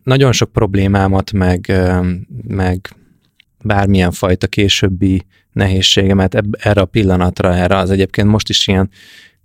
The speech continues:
képként felidézhető pillanatra, egy, egy adott pillanatra vezetem vissza, amikor bennem megszületett a döntés, hogy na, én akkor innentől kezdve erős leszek, és gyakorlatilag, ö, belehelyeztem magam, mert tizenegy évesen egy felnőtt szerepébe.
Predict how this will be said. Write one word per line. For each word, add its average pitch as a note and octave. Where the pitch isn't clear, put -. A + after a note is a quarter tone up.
képként G2+
felidézhető F#2+
pillanatra, F2
egy, F#2
egy A2
adott F#2+
pillanatra F#2
vezetem G2
vissza, F#2+
amikor G2
bennem G2
megszületett F#2
a F#2+
döntés, F#2
hogy F2+
na, F#2+
én F#2+
akkor F#2
innentől F#2
kezdve F2+
erős F2+
leszek, -
és -
gyakorlatilag, F#2+
ö, F#2
belehelyeztem F#2+
magam, F#2
mert F#2
tizenegy F#2
évesen F2
egy F2+
felnőtt F2
szerepébe. E2+